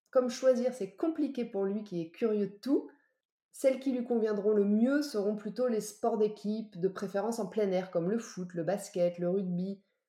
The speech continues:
ou encore les sorties au parc avec les copains, tout ce qui est festif et collectif.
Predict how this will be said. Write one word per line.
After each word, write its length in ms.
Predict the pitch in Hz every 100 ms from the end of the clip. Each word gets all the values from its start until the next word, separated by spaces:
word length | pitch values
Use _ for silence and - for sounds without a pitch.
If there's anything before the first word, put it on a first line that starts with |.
| _
ou 100 | -
encore 240 | 170 214 214
les 120 | 185
sorties 420 | 185 190 - 190
au 80 | 214
parc 320 | 202 196 196
avec 240 | 185 175
les 100 | 190
copains, 320 | 185 196 160 180
tout 160 | 320
ce 80 | 320
qui 80 | 262
est 60 |
festif 580 | 233 226 220 - 233 233
et 80 | 208
collectif. 720 | 208 190 180 - 147 - _